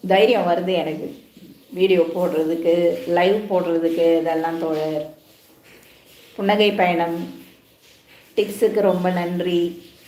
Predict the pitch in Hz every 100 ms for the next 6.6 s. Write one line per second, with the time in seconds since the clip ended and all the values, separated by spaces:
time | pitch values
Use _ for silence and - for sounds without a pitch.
0 | - - _ _ - _ - 185 185 214
1 | 220 220 208 202 196 190 190 180 - 208
2 | 196 196 185 185 170 175 - - - -
3 | - - - _ _ - - _ _ -
4 | - - - - - 196 240 254 254 254
5 | 220 214 233 240 226 220 226 226 - -
6 | 202 202 214 208 208 208